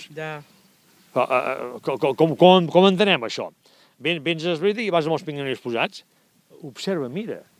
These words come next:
Speaker 2: eh, escolta qui-, quins ocells canten. Eh? Escolta l'aire, com corre, eh, que ara corre aire. Eh? Fins ara no l'havien sentit, eh? Però, ah, ah, ah, perquè no, no hi prenia-, no hi paràvem atenció. Però ara paràvem atenció, "Ostres, pues, pues sí, corre aire."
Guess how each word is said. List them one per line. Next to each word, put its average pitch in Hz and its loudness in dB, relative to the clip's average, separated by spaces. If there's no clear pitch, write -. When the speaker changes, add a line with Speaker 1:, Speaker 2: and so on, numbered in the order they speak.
Speaker 2:
eh, 131 -12
escolta 185 0
qui-, 117 -2
quins 113 -6
ocells 110 -4
canten. 90 -6
Eh? - -2
Escolta 185 0
l'aire, 101 -2
com 101 -8
corre, 92 -6
eh, 156 2
que 113 0
ara 104 2
corre 107 4
aire. 135 2
Eh? 151 4
Fins 113 0
ara 117 4
no 139 6
l'havien 135 6
sentit, 107 2
eh? 156 4
Però, 170 4
ah, 143 2
ah, 143 2
ah, 160 2
perquè 139 -2
no, 143 2
no 147 2
hi 151 6
prenia-, 156 6
no 143 -2
hi 147 4
paràvem 139 2
atenció. 113 -2
Però 120 0
ara 160 2
paràvem 180 2
atenció, 180 -4
"Ostres, 165 -10
pues, 131 -16
pues 151 -12
sí, 139 -14
corre 170 -2
aire." 95 -4